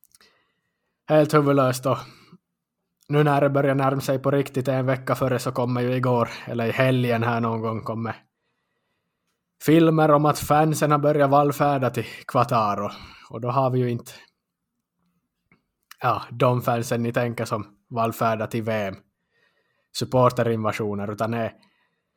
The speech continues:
betalda grupper av indier och folk från Bangladesh och såna länder som är köpta av Qatar för att kom dit och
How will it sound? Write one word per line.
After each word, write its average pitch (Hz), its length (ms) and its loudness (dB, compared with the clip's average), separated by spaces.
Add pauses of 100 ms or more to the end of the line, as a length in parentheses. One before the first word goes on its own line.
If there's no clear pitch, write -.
(480)
betalda 135 540 4
grupper 135 480 0
av 120 220 6 (300)
indier 135 500 2
och 117 140 2
folk 120 360 -4
från 117 260 -4 (800)
Bangladesh 120 720 0
och 113 80 -2
såna 120 240 -2
länder 113 320 -2
som 113 200 -4
är 104 100 -6 (440)
köpta 127 480 2
av 117 80 2
Qatar 117 400 0
för 117 140 -6
att 107 200 -2 (460)
kom 143 280 6
dit 135 260 2
och 113 100 0